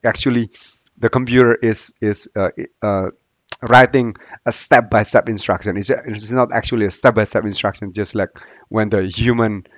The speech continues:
uh, write a traditional code, but it's more, uh, keep on readjusting the parameters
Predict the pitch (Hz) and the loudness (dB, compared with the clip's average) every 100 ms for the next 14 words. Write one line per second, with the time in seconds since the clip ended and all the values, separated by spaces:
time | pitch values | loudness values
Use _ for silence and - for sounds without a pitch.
0 | _ _ _ - 101 95 123 123 - 107 | _ _ _ -4 -2 4 6 6 2 2
1 | 117 127 147 127 - 123 101 95 104 - | 4 4 2 0 4 2 2 -2 -2 -2
2 | 110 104 92 _ _ _ _ _ _ - | 0 0 -2 _ _ _ _ _ _ -6
3 | - - - - 135 135 123 120 135 131 | -6 -10 -18 -8 0 2 2 0 2 2
4 | 107 107 - 110 98 92 90 92 90 82 | 2 2 2 -4 -4 -2 -2 -2 -6 -8